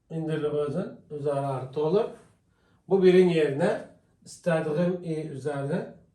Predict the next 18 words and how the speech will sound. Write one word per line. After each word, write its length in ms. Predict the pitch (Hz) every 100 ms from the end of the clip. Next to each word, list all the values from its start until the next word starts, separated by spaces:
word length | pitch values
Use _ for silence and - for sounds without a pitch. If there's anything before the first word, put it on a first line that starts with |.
| _ 139
dört 340 | 147 151 139 143
veya 300 | 156 151 127
sekiz 400 | 143 139 - 151
veya 260 | 156 151
on 120 | 147
iki 160 | 151 135
veya 280 | 156 160 156
on 80 | 156
altı 280 | 143 139
veya 200 | 160 151
başka 340 | 143 123 - 165
bir 140 | 190 190 - _ _ _ _ _ _ _ _ _ _ _ _
üs 340 | 196 190 -
yazabilirim. 720 | 170 185 202 202 226 160 127 - - _ _ _ _
Ama 240 | 165 170
hangisi 480 | 196 233 226 - 220
işime 360 | 185 - 185 208
yarar? 480 | 202 160 127 -